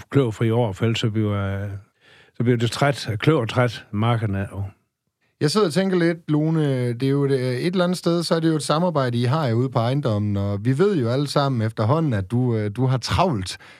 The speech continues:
Speaker 2: sådan rent politisk over, hvor du, øh, har jo en del møder rundt omkring i landet, og lige i øjeblikket har du jo været rundt til diverse, øh,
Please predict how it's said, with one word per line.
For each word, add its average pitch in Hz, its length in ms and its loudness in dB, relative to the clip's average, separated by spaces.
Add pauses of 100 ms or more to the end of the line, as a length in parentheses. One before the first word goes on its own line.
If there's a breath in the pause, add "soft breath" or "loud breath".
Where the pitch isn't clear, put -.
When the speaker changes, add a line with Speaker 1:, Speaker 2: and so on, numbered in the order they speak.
(160 loud breath)
Speaker 2:
sådan 120 240 0
rent 131 240 0
politisk 117 540 0
over, 104 520 -2
hvor 107 140 -2
du, 101 220 0
øh, 98 80 0
har 117 220 0
jo 104 60 0
en 104 100 0
del 131 220 0
møder 120 220 0
rundt 110 220 -2
omkring 110 280 -2
i 101 40 -2
landet, 110 260 -2
og 92 120 -2
lige 117 180 -2
i 104 40 -2
øjeblikket 117 460 -2
har 98 80 0
du 98 120 -2
jo 95 80 0
været 95 300 -4
rundt 120 180 0
til 104 140 -4
diverse, 101 680 -2 (500 loud breath)
øh, 92 320 -2